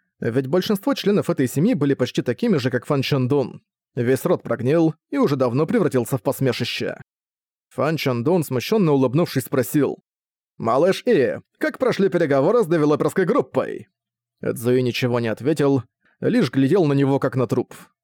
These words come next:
От этого взгляда по всему телу Фан Чондуна пробежали мурашки, неописуемый ужас охватил его сердце. Он поспешно сообщил:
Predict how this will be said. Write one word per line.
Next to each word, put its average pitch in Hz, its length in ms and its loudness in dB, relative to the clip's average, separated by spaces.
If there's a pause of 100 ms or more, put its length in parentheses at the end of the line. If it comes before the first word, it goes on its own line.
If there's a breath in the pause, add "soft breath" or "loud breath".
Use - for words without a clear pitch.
(480)
От 113 180 -4
этого 151 260 2
взгляда 160 360 0
по 123 120 -6
всему 165 300 0
телу 151 240 2
Фан 151 240 -2
Чондуна 139 480 0
пробежали 131 380 0
мурашки, 127 600 0 (280)
неописуемый 131 720 0
ужас 165 280 0
охватил 135 380 0
его 123 120 0
сердце. - 680 -4 (520)
Он 123 240 -2
поспешно 143 440 0
сообщил: 120 680 -2